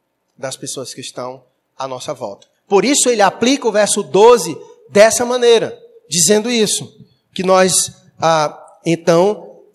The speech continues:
to-, tudo quanto, pois, quereis que os homens vos façam,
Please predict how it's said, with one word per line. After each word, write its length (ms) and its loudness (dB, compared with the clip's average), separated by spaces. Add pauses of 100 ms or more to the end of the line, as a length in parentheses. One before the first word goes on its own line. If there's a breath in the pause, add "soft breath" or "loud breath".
(200)
to-, 480 4
tudo 260 4
quanto, 380 -2
pois, 420 0
quereis 440 0
que 80 -6
os 140 -6
homens 240 -6
vos 180 -10
façam, 480 -6